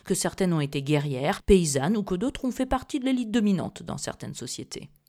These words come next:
Donc quand on a du matériel à disposition, on peut déjà faire un bon travail de déconstruction.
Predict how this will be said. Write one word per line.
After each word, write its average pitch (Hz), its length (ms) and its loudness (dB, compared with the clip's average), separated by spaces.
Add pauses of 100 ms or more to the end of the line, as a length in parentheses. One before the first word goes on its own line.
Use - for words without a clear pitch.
(180)
Donc 254 200 2
quand 269 180 2
on 277 100 0
a 294 100 2
du 240 120 -4
matériel 262 560 2
à 277 80 4
disposition, 185 600 0
on 294 80 2
peut 190 140 4
déjà 185 280 4
faire 185 220 -4
un 120 100 -6
bon 202 380 0
travail 202 400 2
de 208 100 2
déconstruction. - 680 -6